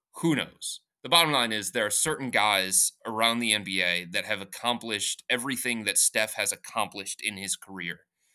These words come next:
that simply wouldn't participate in a contest like that because they would look at the downside of losing it.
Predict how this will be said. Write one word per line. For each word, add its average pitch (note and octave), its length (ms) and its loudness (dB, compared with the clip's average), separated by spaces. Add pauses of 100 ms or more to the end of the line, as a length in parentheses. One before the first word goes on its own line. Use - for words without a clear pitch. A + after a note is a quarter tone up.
(220)
that B2+ 160 2
simply D#3 280 4
wouldn't B2 380 -2
participate G#2 800 0 (100)
in A#2 100 -4
a G#2 60 -6
contest G#2 640 -4
like G#2 280 -2
that F2+ 260 -4 (520)
because A#2+ 300 -2
they A2+ 120 2
would G#2+ 200 -6
look B2 160 -2
at A2 240 4
the A2 80 -6
downside G2+ 720 0
of E2+ 140 -14
losing F2+ 440 -10
it. G1+ 140 -20